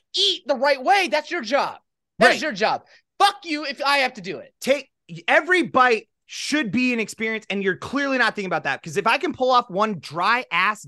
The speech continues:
Speaker 2: dusty chip with nothing on it, you have
Speaker 1: Fucked up.
Speaker 2: failed. You have failed at making nachos, and you, I demand you take it off your menu until you plan on a better strategy, 'cause it is
Speaker 1: It
Speaker 2: bullshit.
Speaker 1: If you can't step to Guy Fieri's nachos,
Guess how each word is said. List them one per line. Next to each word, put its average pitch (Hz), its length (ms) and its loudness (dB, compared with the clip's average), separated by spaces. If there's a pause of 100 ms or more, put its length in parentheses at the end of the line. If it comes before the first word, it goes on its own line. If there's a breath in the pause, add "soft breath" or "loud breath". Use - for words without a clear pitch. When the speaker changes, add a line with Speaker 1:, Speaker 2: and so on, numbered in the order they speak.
(160)
Speaker 2:
dusty 175 420 -6
chip 165 420 -2 (200)
with 170 200 4
nothing 180 520 0
on 139 280 -2
it, 240 240 -4 (220)
you 208 240 0
have 254 180 6
Speaker 1:
Fucked - 60 -4
up. 330 200 4
Speaker 2:
failed. 240 400 2 (280)
You 240 160 -4
have 247 200 -4 (240)
failed 311 380 4
at 202 140 -2
making 147 340 -6
nachos, 131 480 -4 (220 loud breath)
and 208 100 0
you, 214 100 0
I 196 120 2
demand 226 600 2
you 254 120 -2
take 220 240 -2
it 202 60 -2
off 185 180 -4
your 190 80 -6
menu 165 400 -8 (200 soft breath)
until 220 400 0
you 226 140 2
plan 202 560 -4
on 175 160 0
a 165 80 -2
better 160 380 -2
strategy, 113 560 -12 (200)
'cause - 120 -14
it 175 100 -2
is 156 180 -6
Speaker 1:
It 277 140 0 (400)
Speaker 2:
bullshit. 247 640 4
Speaker 1:
If - 240 -8
you 277 240 -6
can't 254 420 -8
step - 480 -6
to 131 80 -18
Guy 151 300 -6
Fieri's 190 500 -6
nachos, 143 380 -12